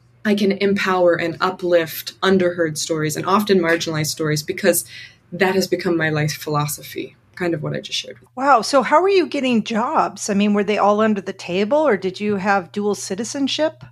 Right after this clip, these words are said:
Speaker 2: to, to travel the world and then get jobs?
Speaker 1: People think it's really hard to, especially as an American, and I'm speaking as a, an American with an American passport,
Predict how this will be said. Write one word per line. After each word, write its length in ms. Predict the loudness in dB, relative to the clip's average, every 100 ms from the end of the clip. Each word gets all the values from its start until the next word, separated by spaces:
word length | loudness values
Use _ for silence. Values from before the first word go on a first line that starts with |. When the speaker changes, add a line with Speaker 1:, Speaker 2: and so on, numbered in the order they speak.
| -20 _ -8
Speaker 2:
to, 400 | -2 0 0 -4
to 200 | -6 -4
travel 340 | 2 2 2
the 80 | 0
world 300 | 2 2 2
and 120 | -2
then 220 | -2 -4
get 280 | -4 -4 -2
jobs? 480 | 2 2 0 -4 -20 _ _ _ _ _ -4
Speaker 1:
People 280 | 0 2 2
think 280 | 4 4 2
it's 260 | -2 0
really 280 | 2 4 4
hard 640 | 2 0 2 2 0 -2
to, 580 | -4 0 0 0 -2 -6 -4
especially 360 | -2 2 4
as 120 | 4
an 80 | 2
American, 440 | 0 0 -2 -2 0
and 120 | 0
I'm 80 | 0
speaking 480 | -4 -6 -4 -2
as 160 | -2 0
a, 160 | -2 -2
an 120 | -2
American 420 | 0 2 0 -2
with 120 | -4
an 60 | -4
American 420 | -4 -6 -8 -8
passport, 500 | -6 -6 -4 -4 -4